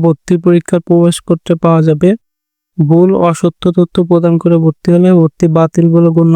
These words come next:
হবে এবং ভর্তির টাকা ফেরত দেওয়া হবে না। এই ছিল নটরডেম কলেজে ভর্তি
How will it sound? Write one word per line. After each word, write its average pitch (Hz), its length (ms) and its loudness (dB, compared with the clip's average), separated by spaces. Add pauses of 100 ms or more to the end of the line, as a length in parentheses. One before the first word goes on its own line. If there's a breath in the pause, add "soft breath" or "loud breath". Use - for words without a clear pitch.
হবে 170 220 2
এবং 180 180 2
ভর্তির 160 420 -2
টাকা 175 200 0
ফেরত 165 300 0
দেওয়া 156 240 0
হবে 147 240 2
না। 143 80 -2 (520)
এই 170 120 0
ছিল 190 160 0 (140)
নটরডেম 180 400 0 (100)
কলেজে 180 380 0 (420)
ভর্তি 160 280 -2